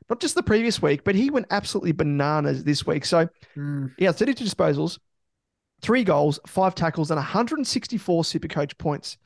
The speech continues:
Speaker 1: And he led the way, albeit against poor opposition, of course. But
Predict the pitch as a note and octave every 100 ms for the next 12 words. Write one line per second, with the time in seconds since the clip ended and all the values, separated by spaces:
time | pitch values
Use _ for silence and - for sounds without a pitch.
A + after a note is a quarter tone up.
0 | _ _ _ - D#3 D3+ E3+ G3 F3 D#3+
1 | D3+ D3 D3+ D3 D3+ D3+ D3 C#3+ C#3 -
2 | D3 C#3+ C#3 C3+ C#3+ C3+ - D3+ - E3
3 | -